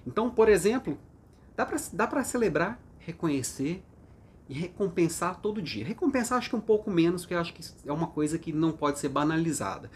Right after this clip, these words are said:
Até o celebrar também a gente pode escolher bons momentos. Agora reconhecer pode ser todo dia.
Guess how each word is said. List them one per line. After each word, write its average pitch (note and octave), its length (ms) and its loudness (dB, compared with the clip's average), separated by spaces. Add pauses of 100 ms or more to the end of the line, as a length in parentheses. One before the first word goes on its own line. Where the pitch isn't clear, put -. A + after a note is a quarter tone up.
(340)
Até A#3+ 120 2
o A3+ 80 8
celebrar D#3 580 4
também D3 280 4
a D#3 40 0
gente E3 200 -2
pode C#3+ 200 0
escolher C#3+ 240 2
bons C#3+ 200 -2
momentos. B2+ 240 -2
Agora A#2 220 0
reconhecer C3+ 460 -4
pode E3+ 220 -4
ser E3 100 -10
todo F#3+ 260 -6
dia. - 200 -12